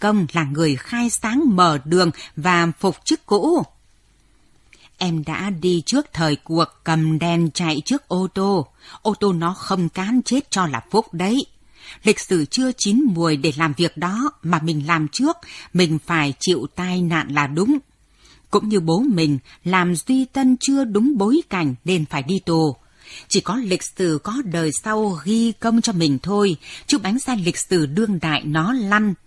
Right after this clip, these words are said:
là tuần tự như tiến, cá nhân mình đâu là cái gì mà nó phải tính toán. Thực tình thì tôi cũng không hiểu cái khoán sản của chú với cái khoán mười sau này có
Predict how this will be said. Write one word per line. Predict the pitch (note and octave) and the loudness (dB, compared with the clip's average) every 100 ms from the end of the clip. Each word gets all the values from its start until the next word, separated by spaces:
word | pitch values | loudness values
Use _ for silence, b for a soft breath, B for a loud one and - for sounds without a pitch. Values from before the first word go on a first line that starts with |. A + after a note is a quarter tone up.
| _ | _
là | D#3 | -2
tuần | C#3 - D#3+ D3+ | -2 -2 0 0
tự | C#3 E3+ D3+ | 0 -2 -2
như | E3+ A#3+ B3+ - | -2 -2 -2 -2
tiến, | A3+ B3+ F4 B B B - | 2 2 2 B B B -2
cá | F3 A3 | -2 0
nhân | A3 F#3 F3+ D3 | 2 2 2 2
mình | D#3+ C#3+ | 2 0
đâu | B2 G#3 F3+ | -2 -2 -2
là | D3 | -2
cái | - B3+ | -2 -2
gì | F#3 D#3 | 0 0
mà | C#3+ | 0
nó | C#3 E3+ B3+ | 0 -2 -4
phải | F3 B2 | -6 -6
tính | - F#3+ C#4+ D4 | -2 2 2 0
toán. | A3 B3+ F4 C#4+ _ _ _ _ _ _ _ _ _ _ _ _ _ b b b | -2 -2 -2 -4 _ _ _ _ _ _ _ _ _ _ _ _ _ b b b
Thực | G3 - | -6 -2
tình | F3 D3+ | -2 0
thì | D#3 D3 | -2 -2
tôi | F3+ | -4
cũng | F3 F3+ A3 | -4 -4 -6
không | - G3 E3+ | -4 -4 -4
hiểu | D3+ D#3+ C#3+ - | -2 -2 -2 -4
cái | A#3 | -6
khoán | - A3 C#4 - | -4 0 -2 -2
sản | F3 D3+ - | -4 -4 -2
của | F3 C#3+ - | -2 -2 -2
chú | G3 B3 D#4+ B B | 0 0 -2 B B
với | D3 E3+ G3 | -4 -2 -2
cái | G#3+ A#3+ | 0 -4
khoán | - F#3+ A3+ | -2 -2 0
mười | B3 F3+ D3+ | 2 2 2
sau | - A3+ | 2 0
này | E3 D#3 D3 C3+ | 0 0 0 -2
có | - F#3+ A#3+ | -6 -2 -2